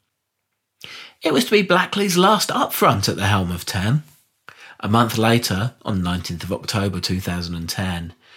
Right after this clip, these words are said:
James Packer surprised the market and bought a seventeen point nine percent stake in Ten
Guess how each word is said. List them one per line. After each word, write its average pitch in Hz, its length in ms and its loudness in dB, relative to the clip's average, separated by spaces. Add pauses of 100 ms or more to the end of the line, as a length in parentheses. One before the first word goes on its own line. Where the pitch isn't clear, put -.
(280)
James 185 300 0
Packer 160 320 -2
surprised 151 560 0
the 131 40 2
market 127 720 0 (400)
and 95 220 -4
bought 101 260 0
a 98 60 -2
seventeen 123 800 0
point 110 300 -6
nine 110 320 -2
percent 107 440 -4
stake 135 400 0
in 87 140 -2
Ten 82 460 -10